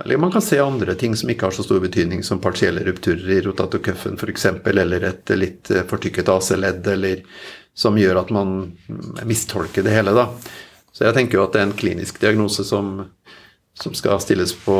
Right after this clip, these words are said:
på basis av redusert passiv leddbevegelighet. Ehm,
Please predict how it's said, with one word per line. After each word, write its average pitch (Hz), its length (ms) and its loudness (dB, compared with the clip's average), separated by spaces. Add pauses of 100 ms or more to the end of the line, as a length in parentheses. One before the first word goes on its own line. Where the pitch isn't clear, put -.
(400)
på 107 120 0
basis 92 320 0
av 92 120 2
redusert 92 440 0
passiv 101 360 2
leddbevegelighet. 101 880 -2 (920)
Ehm, 95 260 -8